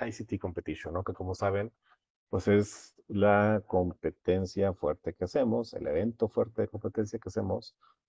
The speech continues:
con las academias, ¿no? Y, y aquí, Francis, aquí no importa si tu academia aparece como expirada, o sea, los chicos pueden hacer el proceso de registro, ¿no? ¿En qué va a consistir? Para aquellos que no lo conocen, pues el I C T Competition es como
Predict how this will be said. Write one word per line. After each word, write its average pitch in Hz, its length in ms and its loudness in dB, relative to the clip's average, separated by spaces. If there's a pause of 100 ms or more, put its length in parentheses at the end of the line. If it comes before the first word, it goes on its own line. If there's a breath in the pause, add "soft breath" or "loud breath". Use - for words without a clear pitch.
(120)
con 254 220 4
las 107 160 0
academias, 76 680 -6
¿no? 101 140 2
Y, 120 80 4
y 123 180 2
aquí, 135 340 -2
Francis, 131 440 0
aquí 107 200 -2
no 101 60 2
importa 101 440 -2
si 95 100 -6
tu - 100 0
academia 90 320 -2
aparece 90 260 -8
como 78 140 -8
expirada, 113 480 -2
o 135 60 -4
sea, 92 140 -8
los 87 100 -8
chicos - 320 -10
pueden 78 460 -4 (180)
hacer - 200 -4
el 76 60 -6
proceso 73 380 -8
de 71 60 -2
registro, - 520 -12
¿no? 76 200 -6 (1160)
¿En 117 240 6
qué 160 160 2
va 156 140 -2
a - 40 -4
consistir? 85 840 -4 (160)
Para 78 140 -2
aquellos 107 300 -2
que - 60 -6
no 85 60 0
lo 90 100 0
conocen, 127 380 2
pues - 200 -8
el 78 120 0
I 80 40 -6
C 85 140 -4
T 82 60 -4
Competition 87 520 -4
es 82 120 -6
como 87 240 -8